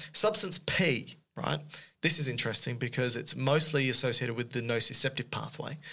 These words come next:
Uh, there are some, uh, drugs that are targeting substance P,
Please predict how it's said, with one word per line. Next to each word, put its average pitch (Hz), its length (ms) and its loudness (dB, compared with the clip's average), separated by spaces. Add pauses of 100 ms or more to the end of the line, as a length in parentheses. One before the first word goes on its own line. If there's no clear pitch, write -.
(220)
Uh, 131 200 0
there 147 320 2
are 165 480 2
some, 127 500 2 (220)
uh, 120 240 0 (100)
drugs 127 600 -2 (320)
that 127 220 0
are 131 80 -2
targeting 123 600 -2 (260)
substance - 380 0
P, 160 380 0